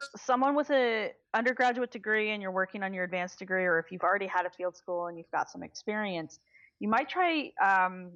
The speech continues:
volunteering yourself at another field school, uh, either as just labor or as a student mentor.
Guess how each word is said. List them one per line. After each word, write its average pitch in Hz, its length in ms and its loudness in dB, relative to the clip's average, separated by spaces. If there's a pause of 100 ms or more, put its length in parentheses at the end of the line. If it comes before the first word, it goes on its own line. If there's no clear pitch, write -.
(120)
volunteering 208 680 0
yourself 185 640 2 (160)
at 320 300 4
another 185 340 -4
field 160 340 -10
school, 160 640 -6 (680)
uh, 180 460 4 (100)
either 202 320 -2
as 190 380 0
just - 180 -14
labor 175 760 -2 (640)
or 208 440 4
as 185 300 2
a 180 60 -14
student 175 380 -14
mentor. 120 760 -4